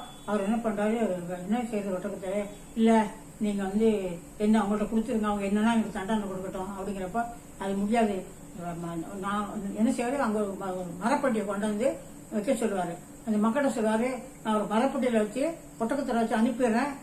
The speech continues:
நீங்க ஊருக்கு வெளியே கொண்டு என்னன்னா பண்ணிக்கிடுங்கன்னு" சொல்றாரு. சொல்லிட்டு மரப்பட்டி கொண்டு வந்தா அதுல போய் தான் போய் படுக்க போறாரு. உடனே ஒட்டக்குத்தர் சொல்றாரு, "ஐயோ, நீங்க மன்னர் போகலாமா? நான், நான் வேண்டாம், எனக்கா நீங்க உயிரோட வேண்டாம்" அப்படிங்கிறாரு.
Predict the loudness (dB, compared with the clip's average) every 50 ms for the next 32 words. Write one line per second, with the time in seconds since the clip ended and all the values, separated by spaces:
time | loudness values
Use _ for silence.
0 | -14 -16 -8 -4 0 0 2 2 4 4 4 4 4 4 4 4 4 4 6 8
1 | 8 6 6 6 4 4 4 4 4 2 2 2 2 2 2 0 2 4 4 4
2 | 4 4 4 4 4 4 2 0 0 -2 -2 -2 -4 -6 -10 -14 -16 -16 -16 -8
3 | -4 -2 0 2 2 2 2 4 4 4 4 4 2 2 2 2 4 4 4 4
4 | 4 4 4 4 2 2 0 0 -2 -2 0 0 0 2 2 0 0 0 0 0
5 | 0 0 0 0 0 0 -2 -6 -8 -12 -18 -16 -8 0 2 2 4 4 2 2
6 | 0 0 -2 0 -2 -2 -2 -2 -2 0 0 0 0 0 2 2 2 4 2 2
7 | 0 0 -8 -14 -18 -14 -2 4 6 6 6 6 6 4 6 6 6 6 6 4
8 | 4 2 2 2 2 2 2 2 0 -2 -2 -6 -14 -12 -2 2 2 4 4 4
9 | 4 2 4 4 6 6 6 6 6 4 4 4 4 4 4 4 4 4 4 4
10 | 4 4 4 4 4 4 2 2 2 2 2 2 -2 -4 -4 -4 -6 -6 -6